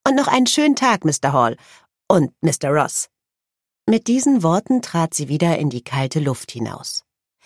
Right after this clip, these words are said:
Es hatte sie ein wenig überrascht, als Bobs Neffe halb bekleidet ins Geschäft gekommen war, doch einen Mann mit einem solchen Körper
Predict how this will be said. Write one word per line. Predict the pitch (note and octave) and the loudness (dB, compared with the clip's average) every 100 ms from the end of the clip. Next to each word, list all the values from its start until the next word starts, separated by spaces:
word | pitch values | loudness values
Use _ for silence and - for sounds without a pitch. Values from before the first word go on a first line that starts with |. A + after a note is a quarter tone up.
| _ _ | _ _
Es | G3+ G3+ | -4 -2
hatte | A#3+ B3 | -2 -2
sie | G#3+ G3+ | -2 0
ein | F3 E3+ | 0 2
wenig | F3+ G#3 - | 2 0 -2
überrascht, | E3 D#3 F3 F#3 - - | -2 0 0 -2 -4 -6
als | A2+ A#2 | -8 -8
Bobs | - A#2+ - - | -4 -4 -2 0
Neffe | C#3 - C3+ A2+ | 0 0 0 0
halb | B2+ C3+ F3 | -2 -4 -2
bekleidet | B2+ B2 C3+ C3+ D3 - | -4 -4 -4 -4 -2 -4
ins | B2+ - | -6 -6
Geschäft | C3 D#3+ E3+ - | -2 -2 -2 -4
gekommen | C3 C#3 C3+ B2+ | -4 -2 -2 0
war, | C3 C3+ - - _ _ | 0 0 -4 -18 _ _
doch | - D3 - | -4 -4 -2
einen | D3 C#3+ C#3 | -2 0 0
Mann | C3+ G3 | 0 0
mit | F#3 | 0
einem | - C#3+ | -2 -2
solchen | C#3 C#3 F3 - D3 | -2 0 -2 0 -4
Körper | - D#3+ G3 D#3+ | -2 -2 -2 -2